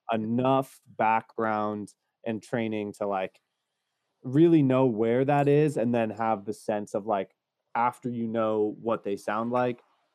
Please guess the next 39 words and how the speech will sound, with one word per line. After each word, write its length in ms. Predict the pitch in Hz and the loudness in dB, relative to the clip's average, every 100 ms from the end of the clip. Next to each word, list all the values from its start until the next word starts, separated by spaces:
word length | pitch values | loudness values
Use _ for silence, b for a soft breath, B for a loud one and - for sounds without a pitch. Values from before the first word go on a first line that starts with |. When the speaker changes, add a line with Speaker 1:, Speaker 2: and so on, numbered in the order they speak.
| - | -2
Speaker 2:
being, 180 | 135 131 - | -2 -2 -2
having 260 | 135 120 | -2 -2
it 140 | 120 107 | -4 -4
mapped 320 | 117 113 - | -4 -4 -2
out 220 | 117 113 | 0 0
along 320 | 113 113 117 | 0 0 -2
there 320 | 117 117 117 113 | -2 -2 -2 -4
is, 260 | 113 - - | -8 -10 -10
is 180 | 113 - | -8 -4
so 220 | 120 110 | -2 -2
useful. 460 | 104 104 - 104 | -4 -8 -6 -4
It's 160 | 104 160 | -2 -2
one 80 | 240 | -2
of 80 | 226 | 0
those 160 | 160 | -2
things 280 | - 151 143 | 0 0 0
that's 200 | 113 - | -4 -6
like, 280 | 98 92 - _ _ _ _ _ | -4 -4 -8 _ _ _ _ _
I 140 | - 160 | 0 2
always 320 | 196 180 147 | 4 2 2
thought 340 | 131 123 - 113 | 2 2 2 -4
that 220 | 113 98 - | -4 -4 -4
mixing 480 | 120 117 - 131 120 | -2 -2 -2 -4 -2
was 160 | 104 | -4
just 200 | - 107 | -4 -6
a 40 | 101 | -6
math 340 | 98 98 - | -4 -6 -4
problem 460 | 110 110 110 117 113 | -2 -2 0 -4 -4
and 200 | - 107 | -8 -6
that 120 | 104 | -2
I 100 | 101 | -2
could 180 | - 110 | -4 -10
just 200 | 107 - | -12 -10
book 340 | 92 208 - | -6 -6 -4
learn 240 | 107 104 104 | -4 -4 -4
my 160 | 98 | -4
way 300 | 98 101 101 | -4 -4 -4
into 260 | 101 98 101 | -6 -10 -12
being 480 | 98 98 98 98 | -8 -6 -6 -10